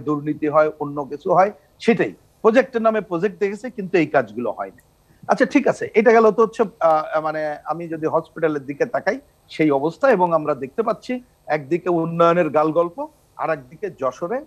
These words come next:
গাছতলায় মানুষ, তারা এই মানে কি বলে রোগী হসপিটালের পাশে গাছতলায় তারা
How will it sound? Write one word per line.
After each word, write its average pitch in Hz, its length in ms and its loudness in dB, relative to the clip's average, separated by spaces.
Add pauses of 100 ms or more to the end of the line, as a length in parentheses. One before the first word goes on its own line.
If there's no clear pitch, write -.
(160)
গাছতলায় 139 540 -2 (400)
মানুষ, 156 220 -4 (460)
তারা 131 180 4 (260)
এই 135 80 -4 (160)
মানে 113 200 -4
কি - 140 -8
বলে 107 120 -2 (160)
রোগী 143 220 4 (480)
হসপিটালের 156 520 2
পাশে 131 140 -2 (120)
গাছতলায় 117 420 0
তারা 107 120 0